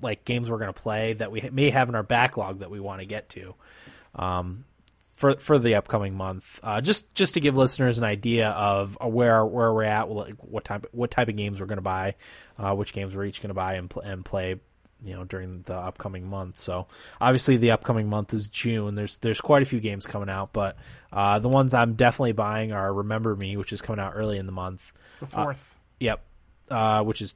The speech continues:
Speaker 1: Tuesday.
Speaker 2: Mm-hmm.
Speaker 1: Uh, Shadowrun Returns I'm gonna get, and then, uh, Company of Heroes towards the end of the month.
Speaker 2: That's
Speaker 1: Um,
Speaker 2: P C only?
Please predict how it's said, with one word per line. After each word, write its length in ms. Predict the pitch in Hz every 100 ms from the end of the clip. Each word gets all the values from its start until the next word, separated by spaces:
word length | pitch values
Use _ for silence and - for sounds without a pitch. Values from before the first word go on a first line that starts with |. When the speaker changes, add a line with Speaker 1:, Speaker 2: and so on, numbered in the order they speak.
| _
Speaker 1:
Tuesday. 680 | - - 127 107 107 95 95
Speaker 2:
Mm-hmm. 200 | 139 135 139 -
Speaker 1:
Uh, 220 | - 101
Shadowrun 560 | 101 127 123 131 127 120
Returns 800 | 113 - 117 104 104 113 - - 113
I'm 80 |
gonna 160 | 101 101
get, 340 | 98 98 98 - _ -
and 180 | 110 101
then, 500 | 101 98 95 95 92 _ _
uh, 160 | 113 98
Company 380 | - 139 131 113
of 60 | 104
Heroes 360 | 120 104 98
towards 240 | - 101 104
the 80 | 98
end 120 | 101
of 60 |
the 60 | 92
month. 300 | 92 92 - _ _ - - - -
Speaker 2:
That's 180 | 175 196
Speaker 1:
Um, 80 | 196
Speaker 2:
P 140 | 208
C 220 | - 170
only? 320 | 160 165 190